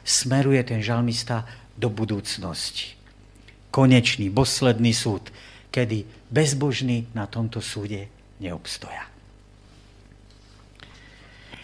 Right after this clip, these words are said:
Všimnite si, že termíny cesta a bezbožný sa vyskytujú aj v prvom,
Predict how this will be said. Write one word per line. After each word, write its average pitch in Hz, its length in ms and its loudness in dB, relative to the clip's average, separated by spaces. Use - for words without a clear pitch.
Všimnite 214 560 8
si, - 340 2
že 117 220 2
termíny 175 580 8
cesta 170 540 4
a 101 100 -2
bezbožný 123 640 4
sa 101 220 0
vyskytujú 123 680 0
aj 110 140 0
v - 160 -8
prvom, 127 340 4